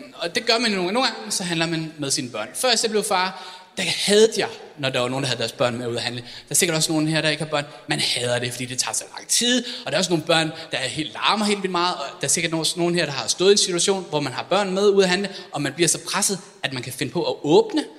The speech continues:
en madvare, måske en mælkesnit eller et eller andet, lige proppe i munden på barnet,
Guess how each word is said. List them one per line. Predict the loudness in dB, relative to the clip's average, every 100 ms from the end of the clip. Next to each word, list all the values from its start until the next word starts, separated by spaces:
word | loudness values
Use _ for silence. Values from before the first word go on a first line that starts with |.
| -20 -20 -6
en | -2
madvare, | 0 0 -2 -4
måske | -4 -4
en | -2
mælkesnit | 0 0 -2 2
eller | 2 4
et |
eller | 2
andet, | 0 -2 -2
lige | -2 0
proppe | 2 2 4
i |
munden | 4 4
på | 4
barnet, | 2 0